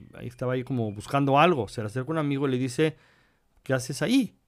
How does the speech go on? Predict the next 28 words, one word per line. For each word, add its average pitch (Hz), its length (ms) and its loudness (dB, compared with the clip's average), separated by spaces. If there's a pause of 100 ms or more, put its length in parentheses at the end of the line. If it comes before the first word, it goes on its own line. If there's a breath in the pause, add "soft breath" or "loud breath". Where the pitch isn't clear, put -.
(200)
Y 123 120 -8
dice, 120 140 -6
"No, 220 100 -4
pues 175 100 -12
que 135 100 -14
se 123 120 -6
me, 110 340 -6
estoy 107 200 -10
buscando 151 440 0
algo, 202 260 0
se 117 140 -6
me, 104 540 -10
bueno, 131 220 -6
pues - 160 -20
te - 120 -12
ayudo, 151 260 0
¿qué 120 140 -4
se 120 80 -12
te 135 100 -6
perdió? 151 360 -2
No, 175 120 -4
pues - 120 -20
se 117 60 -8
me 107 80 -8
cayó 107 220 -6
en 131 80 -4
mis 139 140 -4
llaves." 185 380 0